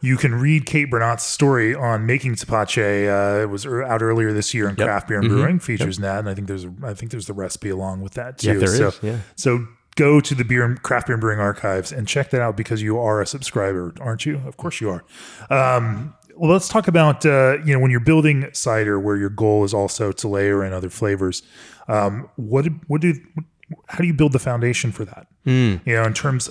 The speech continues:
Speaker 1: of, you know, some mechanics around that, are there some specific apples that you find have the kind of support or substance? Do you change that at all?
Speaker 2: Right.
Speaker 1: Um, you know, are there some gravity goals? You go full, full
Speaker 2: Mm-hmm.
Speaker 1: dry and then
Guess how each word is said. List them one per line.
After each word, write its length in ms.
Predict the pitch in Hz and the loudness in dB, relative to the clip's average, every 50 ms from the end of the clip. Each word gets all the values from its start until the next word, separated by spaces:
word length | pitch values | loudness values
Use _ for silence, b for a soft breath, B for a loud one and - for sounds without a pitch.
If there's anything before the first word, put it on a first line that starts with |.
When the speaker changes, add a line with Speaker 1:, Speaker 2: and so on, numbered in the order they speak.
| - | -2
Speaker 1:
of, 560 | - 131 117 113 110 107 107 107 104 98 107 147 | 0 2 2 4 4 4 2 2 0 -2 -4 -4
you 100 | 147 123 | -2 -2
know, 80 | 113 | -2
some 260 | 101 - 117 110 107 | -2 -2 -4 -4 -4
mechanics 580 | 104 104 - - - - 160 151 147 - - - | -6 -6 -8 -8 -6 -4 -2 -2 -2 -4 -2 -2
around 320 | 120 104 104 101 98 98 | 0 0 0 0 0 -2
that, 340 | 101 98 98 98 123 - - _ - - - _ - | -2 -2 -2 -2 -4 -6 -10 _ -20 -20 -20 _ -2
are 260 | - 113 117 123 127 | 2 2 4 4 4
there 180 | 123 123 117 113 | 2 2 0 0
some 220 | 107 - 131 113 113 | -2 -2 -4 -4 -4
specific 440 | - - 127 - - 123 107 110 104 | -4 -4 -6 -4 -4 -2 -2 0 0
apples 440 | 107 104 104 - - 104 98 92 90 | 0 0 0 -2 -2 -6 -6 -6 -6
that 120 | 107 104 | -8 -8
you 80 | 104 98 | -8 -8
find 280 | - 120 107 101 98 - b b b b b b b | -8 -6 -6 -6 -8 -10 b b b b b b b
have 320 | - 117 107 104 104 98 | -2 -2 -2 -2 -2 -4
the 100 | 104 104 | -6 -6
kind 220 | - - 117 104 | -4 -4 -6 -6
of 80 | 101 90 | -6 -6
support 360 | - - - - - 110 101 98 | -8 -12 -10 -8 -6 -4 -4 -4
or 40 | |
substance? 320 | 95 - 120 107 117 117 104 | -4 -6 -6 -4 -6 -6 -6
Do 140 | 95 98 104 | -6 -8 -6
you 180 | 104 107 107 | -6 -6 -6
change 460 | - - - - 104 104 107 107 104 | -4 -6 -6 -6 -4 -4 -4 -4 -4
that 340 | - 113 110 107 117 - _ - | -2 -2 -2 -4 -6 -8 _ -6
at 160 | 117 110 104 | -4 -2 0
all? 280 | 104 101 101 98 98 98 B B B B | 0 0 0 -2 -4 -6 B B B B
Speaker 2:
Right. 200 | 107 87 85 85 - - 127 | -2 -2 -2 -4 -6 -4 -2
Speaker 1:
Um, 440 | 113 107 104 101 95 95 98 104 131 | 0 0 2 0 0 -2 -4 -6 -6
you 100 | 143 120 | -4 -2
know, 180 | 110 107 135 - | -2 -4 -4 -2
are 180 | - 117 117 120 | 0 0 0 2
there 200 | 120 123 113 107 | 2 2 0 0
some 440 | - - - 110 98 98 98 95 92 | 0 -2 -4 -4 -4 -4 -6 -8 -6
gravity 440 | - 117 107 101 101 104 110 110 | -2 0 0 2 2 0 -2 -2
goals? 260 | 101 104 107 107 104 101 | 0 0 0 0 0 -4
You 80 | 104 | -6
go 180 | 92 98 95 90 | -6 -6 -6 -8
full, 520 | - - - 120 113 107 104 104 104 - - | -8 -8 -4 -2 -2 0 0 -2 -4 -8 -10
full 200 | - - 135 120 | -6 -2 -2 0
Speaker 2:
Mm-hmm. 80 | 110 87 | 2 2
Speaker 1:
dry 420 | 117 123 113 110 110 110 107 107 | 4 4 4 2 2 0 0 0
and 200 | 107 107 104 104 | 0 -2 -2 -4
then 360 | 107 104 101 101 101 101 98 | -4 -4 -4 -4 -4 -6 -8